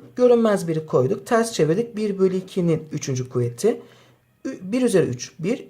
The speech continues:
İki üzeri üç unutmayalım. Sekiz. Bir bölü sekiz bulduk. Yerine yazalım. Yirmi dört çarpı bir bölü sekiz. Paydamızı koyalım yirmi dördün altına. Yirmi dört çarpı bir, yirmi dört. Bir kere sekiz, sekiz. Yirmi dört sekize böldüğümüzde üç. Doğru cevap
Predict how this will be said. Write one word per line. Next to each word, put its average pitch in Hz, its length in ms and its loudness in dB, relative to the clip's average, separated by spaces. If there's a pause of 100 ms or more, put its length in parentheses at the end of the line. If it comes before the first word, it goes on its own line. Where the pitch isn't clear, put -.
(160)
İki 196 220 -6
üzeri 180 180 -2
üç - 120 -10
unutmayalım. 131 480 -2
Sekiz. 226 460 -4
Bir 202 180 0
bölü 180 120 0
sekiz 196 400 -6
bulduk. 143 220 -4 (400)
Yerine 262 220 2
yazalım. 202 420 2
Yirmi 208 400 -4
dört 214 280 2
çarpı 170 540 -2
bir 190 260 -2
bölü 160 340 0 (180)
sekiz. - 520 -6 (640)
Paydamızı 208 600 2
koyalım 123 420 0
yirmi 131 200 0
dördün 127 180 4
altına. 127 480 -4 (380)
Yirmi 240 260 2
dört 226 180 6
çarpı 151 300 0
bir, 123 100 -2
yirmi 156 460 -2
dört. 202 320 2
Bir 220 180 -2
kere 165 160 0
sekiz, 127 340 -6
sekiz. 214 460 -4
Yirmi 214 260 -2
dört 175 160 2
sekize 160 300 -2
böldüğümüzde 135 300 0
üç. - 420 -10
Doğru 139 200 0
cevap 160 280 -4